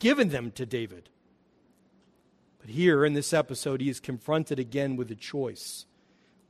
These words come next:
Will he pursue the kingdom of God, or will he turn like his father Saul and pursue building his own kingdom? You could imagine the story going quite differently.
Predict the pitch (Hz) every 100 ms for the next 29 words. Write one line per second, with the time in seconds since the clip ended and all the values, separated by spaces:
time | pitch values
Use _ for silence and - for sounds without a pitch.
0 | 113 147 196 277 269 208 254 247 - 208
1 | - - 214 247 262 254 - - 185 -
2 | 240 254 254 202 170 156 196 202 - -
3 | 170 139 131 202 262 226 220 202 208 214
4 | - 202 202 214 202 190 185 202 - 170
5 | 185 220 - 156 123 127 131 _ _ _
6 | _ 117 131 120 - 151 117 143 135 131
7 | 117 139 147 127 - 107 95 87 _ _
8 | _ _ _ _ _ _ _ _ - 202
9 | 311 233 170 254 247 190 151 - 202 220
10 | 147 185 220 175 - 190 131 185 180 135
11 | 92